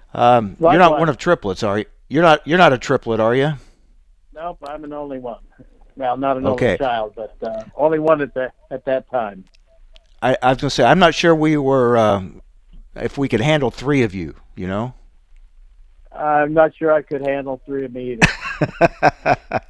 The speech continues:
Speaker 1: <laughs> Hey, let's talk about dairy demand, Peter. I mean, when we look at twenty twenty and all the challenges and the headwinds, uh, there were some positives, and we've seen an increase in dairy demand, haven't we?
Speaker 2: Yes,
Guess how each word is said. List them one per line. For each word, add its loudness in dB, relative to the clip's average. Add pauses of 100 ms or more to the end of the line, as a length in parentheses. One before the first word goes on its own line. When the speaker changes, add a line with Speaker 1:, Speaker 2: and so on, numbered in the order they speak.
(320)
Speaker 1:
<laughs> -6
Hey, 8
let's 2
talk 6
about 8
dairy 8
demand, 4
Peter. 2
I 6
mean, -2
when -2
we -2
look 0
at 0
twenty -2
twenty -2
and 0
all 4
the 0
challenges 0
and -6
the -2
headwinds, 0 (360)
uh, 2 (260)
there 2
were 2
some 0
positives, 0
and -4
we've -4
seen 0
an 0
increase 0
in -2
dairy 4 (200)
demand, 0
haven't 0
we? -6 (2000)
Speaker 2:
Yes, 8